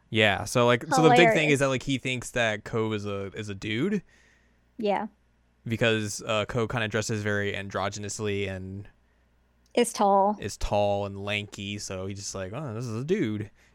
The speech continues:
Speaker 1: And, like, his friends know that she's a girl, but just don't tell him. And they're just like, "Oh, he'll figure it out."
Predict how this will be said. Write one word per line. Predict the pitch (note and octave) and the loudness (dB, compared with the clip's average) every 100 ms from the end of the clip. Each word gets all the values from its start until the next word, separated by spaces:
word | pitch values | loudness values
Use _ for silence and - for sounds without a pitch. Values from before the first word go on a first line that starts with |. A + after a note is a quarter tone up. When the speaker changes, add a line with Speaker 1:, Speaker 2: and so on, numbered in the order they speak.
| _ | _
Speaker 1:
And, | A2+ | 0
like, | A#2 A2+ | 0 2
his | C3+ - | 0 2
friends | D3+ D3+ A#2+ | 2 4 4
know | A2+ A2 A2 | 4 4 2
that | G#2 G#2 - | 0 -4 -8
she's | - G#2+ G2 | -12 -8 -8
a | G#2 | -2
girl, | G3 D#3+ G#2 F#2+ G2 - _ _ _ _ _ - | 0 2 0 -2 -8 -14 _ _ _ _ _ -2
but | A2+ | 0
just | A2+ | 2
don't | A2 G#2 | 0 0
tell | - B2+ F2+ | 0 0 -2
him. | G2+ | -6
And | G#2 | -2
they're | A#2 | 0
just | A#2 | 2
like, | A2 A2 | 2 4
"Oh, | F#3 | 8
he'll | E3+ | 8
figure | D3 G2+ F2+ | 8 2 0
it | |
out." | F2 G#2+ | -2 -4